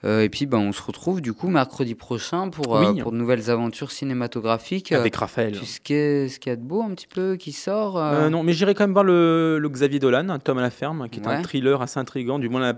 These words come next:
Speaker 2: bande-annonce m'intrigue, bien que je suis, comme je l'ai déjà dit, pas très fan du personnage. Euh, et puis, euh, puis je crois qu'il y a, euh, le deuxième Spider-Man, hein, peut-être, hein, histoire de,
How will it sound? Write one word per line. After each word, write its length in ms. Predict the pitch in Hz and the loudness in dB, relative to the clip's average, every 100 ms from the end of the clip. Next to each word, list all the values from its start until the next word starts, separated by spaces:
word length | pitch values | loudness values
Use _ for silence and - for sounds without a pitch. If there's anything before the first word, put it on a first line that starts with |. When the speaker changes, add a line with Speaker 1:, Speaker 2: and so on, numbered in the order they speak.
| 113 | -6
Speaker 2:
bande-annonce 760 | 113 170 165 165 165 170 - | -2 0 2 2 2 -4 -4
m'intrigue, 400 | 127 127 - 180 | -4 -4 -4 -6
bien 200 | 156 123 131 | -4 -6 -6
que 100 | 120 | -8
je 100 | - | -10
suis, 160 | 120 110 - | -14 -14 -12
comme 100 | 117 | -10
je 60 | |
l'ai 80 | 113 | -8
déjà 80 | 110 | -10
dit, 80 | 117 | -10
pas 160 | - | -10
très 200 | - - | -8 -6
fan 180 | 123 135 | -4 -4
du 60 | 120 | -4
personnage. 500 | 113 - 123 151 190 196 - - - - - | -6 -4 -2 0 -2 -6 -12 -16 -16 -18 -4
Euh, 1000 | 135 127 127 127 127 123 120 117 117 117 | 4 8 8 8 8 8 6 4 2 2
et 40 | 113 | 0
puis, 400 | 110 - 120 117 | -4 -10 -6 -2
euh, 260 | 113 110 110 | 0 0 -2
puis 140 | 123 | -4
je 60 | 123 | -10
crois 200 | - 247 | -6 -8
qu'il 180 | - 185 | -4 -2
y 40 | |
a, 40 | |
euh, 680 | 185 185 180 170 165 165 160 | 0 2 0 0 -2 -4 -6
le 80 | 165 | -6
deuxième 280 | 165 180 190 | -6 -6 -6
Spider-Man, 680 | - 180 175 160 156 151 147 | -2 -2 0 0 -2 -4 -4
hein, 80 | 120 | -8
peut-être, 460 | - - 127 - | -8 -6 -6 -6
hein, 80 | 117 | -10
histoire 240 | 120 127 127 | -6 -6 -6
de, 160 | 113 | -8